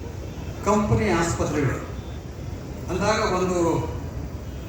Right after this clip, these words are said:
ಯಾವಾಗ ವಿಚಾರ ಬರೋದು, ಸಾರ್ವಜನಿಕರಲ್ಲಿ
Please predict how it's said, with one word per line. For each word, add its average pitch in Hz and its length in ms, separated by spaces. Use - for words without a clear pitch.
ಯಾವಾಗ 190 340
ವಿಚಾರ 208 500
ಬರೋದು, - 340
ಸಾರ್ವಜನಿಕರಲ್ಲಿ 208 1400